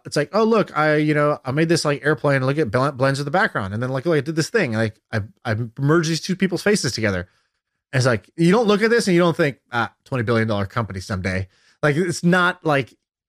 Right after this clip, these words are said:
you'd have to have a lot of foresight. Really, what you see when you see this is, like, the only two indicators that this would be successful is this guy seems really smart and really, like, he's a creative builder. So, like, I'd bet on him and to be successful in life for sure.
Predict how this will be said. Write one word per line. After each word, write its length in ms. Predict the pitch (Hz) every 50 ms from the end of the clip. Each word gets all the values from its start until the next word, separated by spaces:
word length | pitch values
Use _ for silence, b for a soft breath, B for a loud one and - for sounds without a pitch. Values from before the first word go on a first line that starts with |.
| _ _ _ _ _ _ _
you'd 160 | - 147 180 180
have 80 | 185 185
to 60 | 180
have 60 | 156
a 40 | 147
lot 240 | 139 139 139 143 143
of 80 | 131
foresight. 340 | - 147 139 120 - 104 98 -
Really, 260 | - 170 254 294 294
what 160 | 240 202 185 -
you 80 | 180
see 260 | 151 - - 185 190
when 120 | 208 196 170
you 80 | 156
see 160 | - - - 180
this 220 | 180 233 240 -
is, 160 | 175 135 139 - -
like, 220 | 131 127 123 117 - _ _ _ -
the 140 | 143 165
only 280 | - 175 196 214 240 254
two 240 | 196 - - 208 202
indicators 500 | - 143 151 156 151 - 170 165 170 127
that 120 | 131 127 -
this 140 | 135 123
would 100 | - 143
be 80 | 131 127
successful 600 | 110 - 110 - - 110 107 - - 156 120 104
is 240 | 98 95 90 - - _ _ _ _ _ _ _ _ _ _ _ _ _
this 160 | - 131 -
guy 160 | - 147 151
seems 260 | 160 - 180 175 139 117
really 200 | 135 143 165 175
smart 400 | - - - 139 135 139 165 -
and 80 | - 117
really, 220 | 123 131 139 131 110 -
like, 200 | 123 107 101 -
he's 100 | 117 107
a 60 | 107
creative 460 | - - - 131 123 127 151 143 127
builder. 420 | - 98 95 101 107 135 170 180 - _ _
So, 180 | - - 143
like, 160 | 127 110 110 104
I'd 160 | 110 117 113
bet 160 | 113 123 123
on 160 | 131 127 120
him 420 | 110 104 147 170 135 117 135 165 - -
and 160 | 139 127 113
to 60 | -
be 100 | 113 123
successful 480 | 113 - 131 - - 131 - - 123 117
in 80 | 101 90
life 280 | 104 127 110 98 98
for 140 | - - -
sure. 400 | 104 - - 135 95 90 90 92